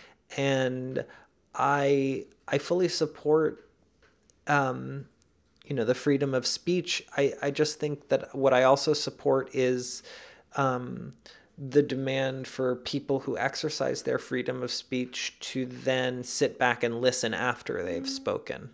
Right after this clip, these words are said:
Speaker 1: Do you know what I mean? Um, so, yeah, so, so because, like,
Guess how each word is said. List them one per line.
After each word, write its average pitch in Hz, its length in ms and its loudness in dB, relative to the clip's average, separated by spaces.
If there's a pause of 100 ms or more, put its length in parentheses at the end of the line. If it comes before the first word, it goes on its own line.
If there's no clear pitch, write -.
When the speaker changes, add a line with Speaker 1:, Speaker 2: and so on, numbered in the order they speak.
(140)
Speaker 1:
Do 139 80 -2
you 135 40 0
know 131 100 0
what 127 100 0
I 127 40 0
mean? 135 380 -8 (440)
Um, 127 680 0 (340)
so, 143 380 4 (800)
yeah, 165 400 6
so, 165 320 4
so 170 240 2
because, 160 500 -2
like, 156 260 2